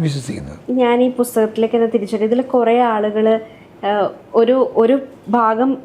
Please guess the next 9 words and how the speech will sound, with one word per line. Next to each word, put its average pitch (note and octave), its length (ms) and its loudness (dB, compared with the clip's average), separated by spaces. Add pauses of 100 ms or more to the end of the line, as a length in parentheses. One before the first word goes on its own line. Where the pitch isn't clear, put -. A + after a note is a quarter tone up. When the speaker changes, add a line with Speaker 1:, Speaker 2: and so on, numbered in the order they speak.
(300)
Speaker 2:
അവരെങ്ങനെ B3 460 2 (120)
വിജയിച്ചു A#3 460 0
എന്ന് B3+ 140 2
പറയുന്നൊരു A3 380 0 (120)
ഭാഗമാണ്. F#3 440 -2
അതിൽ G#3 120 -8 (140)
ഒത്തിരി - 360 -6 (120)
ആളുകളുടെ A#3 540 0
സ്റ്റോറി A3+ 340 2